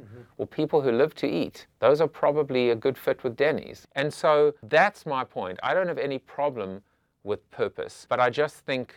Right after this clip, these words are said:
Speaker 2: you know, like, if we're, if it's the flavor of the month and if it's being looked at so super tactically and it isn't based on the past, it's gonna be short-lived. And it's why also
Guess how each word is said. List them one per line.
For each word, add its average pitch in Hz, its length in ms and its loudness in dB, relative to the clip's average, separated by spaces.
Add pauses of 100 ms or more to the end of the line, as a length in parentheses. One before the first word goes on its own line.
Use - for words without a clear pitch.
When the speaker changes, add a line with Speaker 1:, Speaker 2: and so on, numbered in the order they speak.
(120)
Speaker 2:
you 110 100 -10
know, 98 160 -2
like, 98 300 -4
if - 260 -6
we're, 113 520 -2 (160)
if 135 200 0
it's 147 140 0
the - 120 -2
flavor 143 520 2
of 113 180 2
the 113 60 0
month 104 540 -4
and 110 100 -4
if 117 140 0
it's 120 100 -6
being 120 200 -4
looked 127 260 -2
at 117 160 -2
so 131 240 0
super - 340 -10
tactically 110 800 -6
and 113 140 -2
it 107 160 -6 (160)
isn't 139 360 0
based 117 340 0
on 110 240 -4
the 95 60 -4
past, - 600 -8
it's 131 180 -6
gonna 170 200 0
be 131 140 0
short-lived. 104 480 -2
And 123 160 -2
it's - 160 -6
why 165 260 2
also 120 600 2